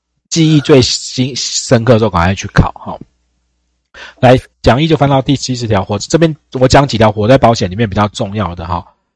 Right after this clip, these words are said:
然后等一下谈责任保险、保证保险谈一谈哈。就健康伤害应该再讲一下业务管理、业务员管理规则应该就结束了哈，法令就结束了。来，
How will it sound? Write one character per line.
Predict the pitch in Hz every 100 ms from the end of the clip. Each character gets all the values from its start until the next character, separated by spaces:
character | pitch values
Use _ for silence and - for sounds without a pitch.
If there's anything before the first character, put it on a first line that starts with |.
| _ _ _ _ _ _ -
然 | 107
后 | 123
等 | 127
一 | 117
下 | 147
谈 | - 113
责 | 110 117
任 | 127 110
保 | 98 104
险、 | - 85 85 _ _ _
保 | - 98
证 | 120
保 | 104
险 | 98 92
谈 | - 92
一 | 104
谈 | 110 85 87
哈。 | - 110 _ _ _ _ _
就 | - 123
健 | 131 113
康 | 113 110
伤 | 117 110
害 | 113 110
应 | 95 107
该 | 113 107 104 107 _ _ _ _ _ _ _ _ -
再 | 127
讲 | 107 90
一 | 95
下 | 113
业 | 120
务 | 110
管 | 95 98
理、 | 85 _
业 | - 131
务 |
员 | 120
管 | 98 101
理 | 92
规 | 110
则 | 101
应 | 92
该 | 98
就 | 101 98
结 | - 85
束 | 80 113 87
了 | 80
哈， | 92 92 _ _ -
法 | 104
令 | 101
就 | 110 107
结 | - 85
束 | - 101
了。 | -
来， | - 98